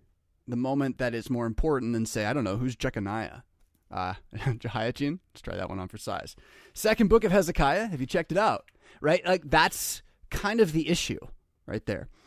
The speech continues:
And, yeah, I did a circle or two. I did a circle or two. But here, here's what I wanna say. I wanna say this, though. This is really important. I do not think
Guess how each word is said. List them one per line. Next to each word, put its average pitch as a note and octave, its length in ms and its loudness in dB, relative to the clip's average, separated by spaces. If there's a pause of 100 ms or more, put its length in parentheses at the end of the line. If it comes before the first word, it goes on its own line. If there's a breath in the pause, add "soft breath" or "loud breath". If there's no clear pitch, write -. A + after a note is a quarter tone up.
(140)
And, A#2+ 320 -2
yeah, E3+ 200 4
I G2+ 100 0
did A2 140 -6
a G2 40 -10
circle G2+ 320 -10
or E2 60 -10
two. A2 340 -12 (480)
I - 40 -18
did F#3 120 -4
a B2 60 -6
circle A2 300 -12
or - 20 -14
two. C#3 140 -4
But G#3 140 -4
here, C4+ 200 0
here's D4 180 -2
what E4+ 100 0
I D#4+ 60 4
wanna B3 160 2
say. - 160 -4
I D#3+ 100 0
wanna A3 160 -2
say F#3+ 140 -2
this, D3+ 180 -2
though. G2+ 240 -12
This E3 100 -8
is D#3 60 -6
really D#3+ 120 0
important. A2 320 -6 (1600 soft breath)
I C4 200 0
do C4 140 0
not E3 240 0
think - 460 -16